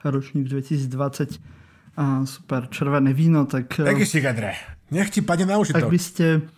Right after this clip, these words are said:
Speaker 1: n-, počas tohto podcastu postrehli nejaké znížené rečové predispozície kolísky mojej, možno to nie je len vo vašich príjimačoch. No, predtým ale ešte,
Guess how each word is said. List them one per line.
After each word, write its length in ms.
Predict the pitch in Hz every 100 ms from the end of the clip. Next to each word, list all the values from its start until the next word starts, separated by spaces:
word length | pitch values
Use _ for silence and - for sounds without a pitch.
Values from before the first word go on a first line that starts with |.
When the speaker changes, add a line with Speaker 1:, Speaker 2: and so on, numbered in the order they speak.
| _ _ 165
Speaker 1:
n-, 160 | 156 - -
počas 320 | 170 156 160
tohto 460 | 196 - 151 139 120 - _
podcastu 880 | 160 151 170 156 151 - 143 143 139 - _ _ _ _
postrehli 520 | 160 151 180 165 156
nejaké 520 | 147 143 139 143 143 - - -
znížené 640 | 151 151 175 180 180 147
rečové 720 | 147 147 - 170 151 143 139 131 - -
predispozície 1040 | 160 151 175 - 151 143 143 - 147 139
kolísky 560 | - 147 147 143 - 147
mojej, 480 | 143 143 151 156 156
možno 420 | - 160 143 147 135
to 140 | 135
nie 320 | 131 135 131
je 80 | 127
len 320 | 127 127 127
vo 160 | 131 131
vašich 320 | 131 143 -
príjimačoch. 480 | 147 147 143 - - _ _ - - _ _ _ 165
No, 240 | 143 123 - - - _
predtým 400 | 165 180 220 175
ale 240 | 156 156 147
ešte, 320 | - -